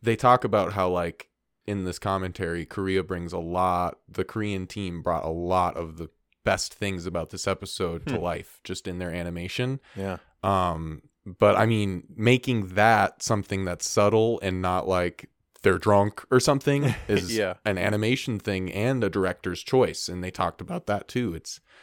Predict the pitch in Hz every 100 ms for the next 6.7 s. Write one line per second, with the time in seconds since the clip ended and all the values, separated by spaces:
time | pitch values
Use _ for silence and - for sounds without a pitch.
0 | _ _ _ - 101 85 90 104 110 101
1 | 90 87 - 87 85 92 98 101 92 107
2 | - 104 104 101 90 _ - _ _ -
3 | 95 92 101 107 101 104 110 110 101 104
4 | - 117 117 107 98 101 87 87 90 98
5 | 113 110 107 117 110 107 - 113 110 110
6 | 110 113 107 107 107 90